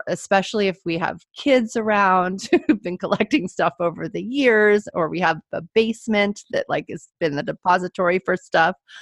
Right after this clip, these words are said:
I'm totally speaking from experience. Um, it can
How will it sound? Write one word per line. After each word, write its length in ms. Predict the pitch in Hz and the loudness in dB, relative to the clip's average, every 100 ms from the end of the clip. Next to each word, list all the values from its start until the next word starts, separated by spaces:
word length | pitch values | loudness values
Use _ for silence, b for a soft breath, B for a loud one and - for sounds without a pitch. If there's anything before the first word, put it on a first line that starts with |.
| B B - | B B -12
I'm 120 | 156 | -8
totally 340 | - 156 151 | -2 -2 -2
speaking 380 | 160 - 151 165 | -6 -8 -8 -8
from 180 | - - | -8 -12
experience. 800 | - - 277 240 220 220 - - B B B B | -14 -8 -4 -2 0 -2 -6 -16 B B B B
Um, 360 | 233 214 185 175 - | 2 4 2 -2 0
it 160 | 247 - | 0 2
can 140 | 466 | 0